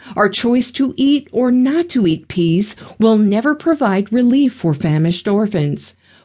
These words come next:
But what it will allow us to do is to stop thinking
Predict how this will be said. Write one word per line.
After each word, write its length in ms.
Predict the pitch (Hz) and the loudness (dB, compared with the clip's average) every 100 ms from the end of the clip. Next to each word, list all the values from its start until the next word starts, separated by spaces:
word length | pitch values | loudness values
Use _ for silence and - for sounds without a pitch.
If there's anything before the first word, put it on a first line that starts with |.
| - | -2
But 200 | 214 190 | 0 0
what 320 | 180 226 277 | 0 0 0
it 180 | 302 247 | -2 0
will 360 | 208 262 311 | 0 2 0
allow 400 | 302 277 214 220 | 0 0 0 0
us 180 | 226 - | 0 -4
to 140 | - 220 | -6 -2
do 400 | 262 247 160 - | 0 0 0 -2
is 200 | 170 - | -6 -4
to 120 | 202 | -6
stop 460 | 185 - 226 302 - | -4 -4 -4 -6 -6
thinking 520 | 277 269 180 147 | -4 -2 -2 -2